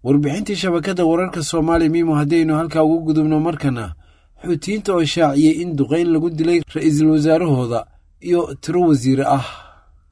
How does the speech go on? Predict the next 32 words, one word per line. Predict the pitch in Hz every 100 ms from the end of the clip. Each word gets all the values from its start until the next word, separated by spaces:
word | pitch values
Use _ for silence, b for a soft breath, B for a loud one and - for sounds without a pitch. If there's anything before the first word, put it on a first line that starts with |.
| _
Sida | - 170 190
maanta | 190 196 185
lagu | 175 185
daabacay | 175 170 160 165
website-ka | 170 165 139 175 151 165
Islaamiga | 143 165 165 156 160
ee | 156
calamada | 127 143 147 165 143
kooxda | - 160 147 147
Shiicada | - 147 151 151 120
Xuutiyiinta | 143 139 165 165 147 135
ayaa | 147 160
bayaan | 139 143 160 156
ay | 143
soo | - 160
saareen | 151 151 147 151 143
ku | 151
sheegay | 151 143 147 151
in | 165
duqeyn | 151 147 160 156
dhanka | 160 143 -
cirka | 156 - 156
ah | 151
oo | 156 139
kaga | 147 165
timid | 147 151 151
maamulka | 147 160 160 143 147
Yuhuudda | 139 151 160 156
ay | 147 143
ku | 165 165
waayeen | 147 165 156 160 143 b b b b b
ra'iisul | 151 143 151